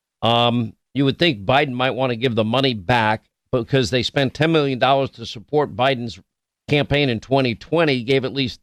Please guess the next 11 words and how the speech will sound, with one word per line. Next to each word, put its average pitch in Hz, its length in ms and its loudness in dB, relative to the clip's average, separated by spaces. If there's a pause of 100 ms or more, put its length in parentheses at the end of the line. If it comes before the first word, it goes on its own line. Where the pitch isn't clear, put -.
thirty-nine 151 540 2
point 135 340 -2
two 160 200 0
million 135 400 -2
more 147 320 0
to 131 120 -6
influence 135 460 -6
the 117 60 -14
twenty 139 320 0
twenty-two 131 580 -2
midterms 123 720 -2